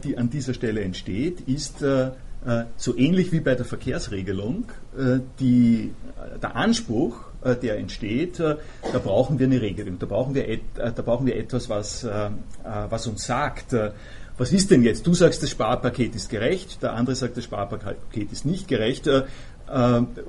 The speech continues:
wonach soll man uns denn orientieren? Wie können wir uns darauf einigen? Äh, darüber hinaus, dass jeder halt irgendwas, äh, äh, dazu sagt. Äh, äh, und dann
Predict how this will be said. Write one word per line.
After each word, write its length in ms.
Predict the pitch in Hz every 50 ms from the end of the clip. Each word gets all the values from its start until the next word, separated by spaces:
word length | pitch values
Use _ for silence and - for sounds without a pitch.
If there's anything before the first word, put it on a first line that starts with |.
| - - -
wonach 400 | 127 117 120 131 131 135 143 139
soll 140 | - 165
man 140 | 156 151 151
uns 120 | 151 143 -
denn 160 | 170 156 139
orientieren? 540 | 147 147 151 165 165 156 165 175 147 123 113
Wie 80 | 131
können 240 | 131 147 135 135 156
wir 80 | 160 160
uns 100 | 151 -
darauf 300 | - 143 143 160 - -
einigen? 600 | 131 127 131 139 139 127 - 98 95 98 95 - - -
Äh, 220 | 123 120 113 110 - - - - - - - 139 127 -
darüber 320 | - 131 123 147 160 143 131
hinaus, 460 | 135 131 101 98 95 110 139 151 -
dass 180 | 160 151 - -
jeder 240 | 107 117 - 143
halt 160 | 131 135 123 113
irgendwas, 440 | 123 139 131 95 95 90 - - -
äh, 140 | 110 104 98
äh, 340 | 101 - - 113 104 104 101
dazu 280 | 110 101 95 - -
sagt. 440 | 117 - 95 80 80 - - - -
Äh, 140 | 120 110 107 110 - - - - - - - - -
äh, 180 | 131 127 120 113 - - - -
und 240 | 123 107 - -
dann 400 | 92 87 90 107 131 175 208 233